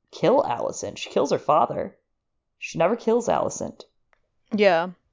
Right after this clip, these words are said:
Speaker 2: Yeah, there, there is something, there's something that's there, and, uh, as you said, right, Ra-, Alicent drops the dagger. She absolutely regrets it the moment it happens, because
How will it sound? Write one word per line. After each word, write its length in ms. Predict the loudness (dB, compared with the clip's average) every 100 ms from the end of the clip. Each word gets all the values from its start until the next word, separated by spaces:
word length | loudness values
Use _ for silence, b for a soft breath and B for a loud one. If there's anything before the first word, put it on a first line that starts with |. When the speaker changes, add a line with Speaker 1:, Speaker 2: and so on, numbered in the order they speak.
| _ _ _
Speaker 2:
Yeah, 340 | 4 6 8 4
there, 260 | 4 0 2
there 180 | 0 2
is 160 | 0
something, 600 | 0 -2 -2 -2 -4 -6 -12 _ B B B B B B B B B B
there's 140 | -2
something 240 | 2 2 2
that's 260 | 0 -2
there, 340 | -2 4 6 6
and, 340 | 4 -2 -10
uh, 140 | -12 -12 -2
as 160 | 0 0
you 60 |
said, 180 | 0 2
right, 180 | 2 0
Ra-, 120 | -4 -8 _ _ _ 2
Alicent 320 | 4 4 0
drops 320 | 2 2 2 -2
the 80 |
dagger. 340 | -2 0 0 -2
She 200 | -2 0
absolutely 560 | 4 4 4 0 2 0
regrets 420 | 0 2 2 0
it 120 | -6
the 80 | -2
moment 300 | -2 0 0
it 80 | -2
happens, 480 | 0 -2 -2 -4 -6
because 540 | -6 0 0 0 -8